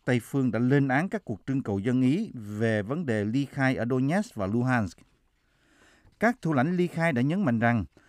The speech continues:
họ sẽ ngăn chặn không để cho cuộc bầu cử diễn ra ở miền đông Ukraine. Đối với Kiev, cuộc bầu cử tổng thống là điều trọng yếu. Đây sẽ là lần đầu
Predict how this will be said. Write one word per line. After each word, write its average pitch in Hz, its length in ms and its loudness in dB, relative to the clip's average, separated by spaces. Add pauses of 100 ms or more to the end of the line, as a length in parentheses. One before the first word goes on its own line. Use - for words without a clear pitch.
(120)
họ 127 200 2
sẽ 151 180 -4
ngăn 185 340 2
chặn 117 260 2
không 165 280 -2
để 123 120 2
cho 160 140 -4
cuộc 135 120 -6
bầu 107 260 -4
cử 117 120 -4
diễn 139 300 -2
ra 147 140 2
ở 113 160 -2
miền 113 260 0
đông 131 220 0
Ukraine. 139 500 2 (1000)
Đối 151 160 6
với 190 100 2
Kiev, 151 380 2 (500)
cuộc 156 100 2
bầu 139 160 2
cử 165 220 -2
tổng 139 200 0
thống 208 220 0
là 160 100 0
điều 127 220 0 (100)
trọng 113 180 0
yếu. 170 360 0 (440)
Đây 147 160 0
sẽ 127 160 -4
là 127 100 -2
lần 107 300 -2
đầu 107 180 0